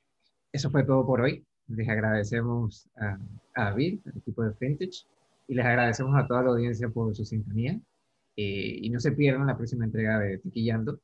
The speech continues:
el podcast de distribución de cine para realizadores en Centroamérica.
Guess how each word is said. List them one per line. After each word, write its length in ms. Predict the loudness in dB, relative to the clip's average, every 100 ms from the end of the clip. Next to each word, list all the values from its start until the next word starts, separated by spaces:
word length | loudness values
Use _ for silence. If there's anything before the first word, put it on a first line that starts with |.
| _ _ -8
el 140 | -6
podcast 480 | -2 -2 -2 -4 -2
de 80 | -4
distribución 420 | -2 -4 -4 -4
de 80 | -4
cine 340 | -2 -4 -4 -12 _ _ _ _
para 180 | 2
realizadores 720 | 4 4 2 2 2 2 -2 _
en 100 | -6
Centroamérica. 600 | -4 -4 -2 -2 -4 -10